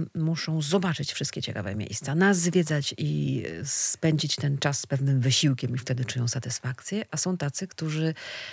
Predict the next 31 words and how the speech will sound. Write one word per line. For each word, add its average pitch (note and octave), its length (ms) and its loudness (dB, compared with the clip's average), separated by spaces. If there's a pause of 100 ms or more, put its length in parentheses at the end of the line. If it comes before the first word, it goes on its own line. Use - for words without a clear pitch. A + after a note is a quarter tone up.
(120)
potrafią E3+ 800 2 (220)
zjeść G#3 400 0
krajobraz, E3+ 920 2
<laughs> - 180 -16
po F3+ 100 -4
prostu E3+ 360 -4
patrzeć, - 580 -2
nasączać E3+ 680 0
się, D#3+ 260 -4
być, F3+ 540 2 (500)
I A#3 120 6
najlepiej, F#3+ 480 6
żeby E3 240 2
nikt D#3 320 2
nie C#3+ 100 2
przeszkadzał, F#3 760 2
niespecjalnie D3+ 800 2
rozmawiać. D#3+ 540 2
Dopiero C#3+ 300 0
potem, E3+ 300 -4
jak D3 160 -4
już C3+ 120 -4
się C3+ 100 -2
wróci, D3+ 360 -2
to D3+ 100 -6
te D3 160 -4 (360)
wspomnienia D3 540 4
jakoś C#3+ 240 0
się - 120 0
porządkują D3 800 2
i C#3+ 120 2